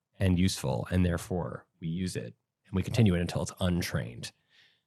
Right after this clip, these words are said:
Similarly, we experience this with parasympathetic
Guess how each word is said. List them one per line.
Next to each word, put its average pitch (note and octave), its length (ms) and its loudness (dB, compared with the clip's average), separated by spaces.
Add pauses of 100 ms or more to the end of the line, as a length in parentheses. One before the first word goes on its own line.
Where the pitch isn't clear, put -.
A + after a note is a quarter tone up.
(100)
Similarly, F#2+ 880 4 (880)
we F2+ 580 2 (220)
experience F2+ 640 0
this F2+ 200 -2
with G2 100 -2
parasympathetic G2+ 840 4